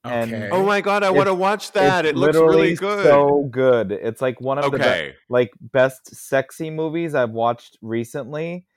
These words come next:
Speaker 3: It's, they
Speaker 1: And
Speaker 3: say
Speaker 1: it's
Speaker 3: Fatal
Speaker 1: all
Speaker 3: Attraction of today.
Speaker 1: Yes, and it's all about, like, sex in a relationship when someone's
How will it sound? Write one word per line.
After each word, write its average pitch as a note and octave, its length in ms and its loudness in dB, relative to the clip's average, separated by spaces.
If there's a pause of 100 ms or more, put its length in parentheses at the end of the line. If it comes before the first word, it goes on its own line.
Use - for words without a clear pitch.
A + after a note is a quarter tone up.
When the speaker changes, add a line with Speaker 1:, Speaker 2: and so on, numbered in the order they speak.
(240)
Speaker 3:
It's, A#2+ 160 -4
they B2+ 80 2
Speaker 1:
And B2+ 180 -2
Speaker 3:
say E3 180 0
Speaker 1:
it's C3 100 -2
Speaker 3:
Fatal C#3 240 4
Speaker 1:
all D3 240 6
Speaker 3:
Attraction B2 500 -4
of G#2 160 -6
today. G#2 420 -4
Speaker 1:
Yes, C#3 460 2
and B2 220 -8
it's B2 240 -8
all C3+ 300 2
about, A#2+ 480 0 (380)
like, A2+ 280 -2 (520)
sex D3+ 460 -6
in D#3+ 140 -6
a C3+ 80 -4
relationship B2 840 -4 (140)
when A2+ 640 -8 (400)
someone's B2+ 960 -8